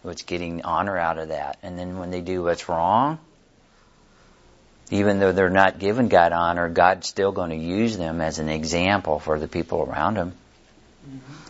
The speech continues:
Speaker 1: And I wanna make, here, and here's why I'm saying that. I don't wanna be the guy that's a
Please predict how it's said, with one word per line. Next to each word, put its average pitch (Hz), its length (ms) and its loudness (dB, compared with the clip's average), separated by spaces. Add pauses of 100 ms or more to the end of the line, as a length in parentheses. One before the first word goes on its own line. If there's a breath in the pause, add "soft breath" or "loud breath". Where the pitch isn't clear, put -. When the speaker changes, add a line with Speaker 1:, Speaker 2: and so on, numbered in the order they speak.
Speaker 1:
And 82 160 6
I 95 120 6
wanna 98 200 4
make, 82 220 -2
here, 113 340 4
and 92 160 0
here's 98 280 4
why 90 140 6
I'm 82 140 -2
saying 95 300 -2
that. 69 260 -12 (320 soft breath)
I 107 200 0
don't 98 160 -4
wanna 90 180 -8
be 78 180 -8
the 76 120 -8
guy 73 440 -4 (100)
that's 73 220 -6
a - 80 -4